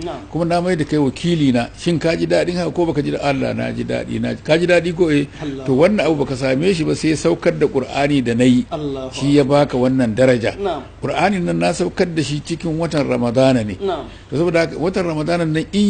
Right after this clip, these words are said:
Speaker 2: ya zo, kai mini godiya in dai ka ji daɗi.
Speaker 1: Allahu akbar.
Speaker 2: Kaga yau first October ne.
Speaker 1: Haka ne.
Speaker 2: Duk Najeriya ana bikin
Speaker 1: Ana murnar
Speaker 2: murnar
Speaker 1: shekara, haka, arba'in da shida.
Speaker 2: bara ma aka, aka yi.
Speaker 1: Haka ne.
Speaker 2: Bara waccan ma haka aka yi.
Speaker 1: Wannan
Speaker 2: Duk
Speaker 1: haka
Speaker 2: lokacin
Speaker 1: ne.
Speaker 2: first October in ya dawo,
Speaker 1: Na'am.
Speaker 2: sai mu maimaita wa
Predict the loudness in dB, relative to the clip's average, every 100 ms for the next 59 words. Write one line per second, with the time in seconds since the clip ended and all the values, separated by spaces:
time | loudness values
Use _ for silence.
0 | 4 6 4 4 -2 -20 -20 -16 0 2
1 | 2 2 0 2 4 4 4 2 2 2
2 | 2 2 0 0 -6 -10 -10 -12 -12 -16
3 | -18 -6 -2 0 2 2 0 -2 -2 -2
4 | -2 -2 2 2 2 -2 -10 -10 -10 -12
5 | -16 -16 -8 -4 0 2 2 0 2 0
6 | 2 2 2 0 -4 0 2 2 0 -4
7 | -6 -4 -4 -4 -2 2 2 2 0 0
8 | -4 -8 -8 -10 -8 -4 0 4 4 4
9 | 2 0 0 -2 -2 -4 -4 0 4 6
10 | 6 2 0 2 0 0 -4 -2 -2 -2
11 | 4 4 4 -2 -2 -2 -4 -2 0 0
12 | 0 0 0 0 -4 -6 -4 -4 -2 -2
13 | 0 0 0 0 -2 0 0 2